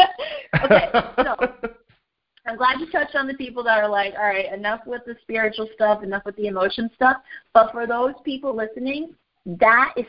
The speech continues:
Speaker 1: something that is so important that there may be something, you know, in you that's resisting that. Think about it. Business is a, a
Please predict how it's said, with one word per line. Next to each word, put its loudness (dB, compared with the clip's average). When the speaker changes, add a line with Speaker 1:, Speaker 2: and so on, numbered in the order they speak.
Speaker 1:
something -2
that 0
is -6
so 4
important -2
that 2
there -2
may -2
be -2
something, -2
you 0
know, -2
in 4
you 4
that's -2
resisting -4
that. 0
Think 6
about 2
it. -8
Business 2
is 2
a, 4
a 4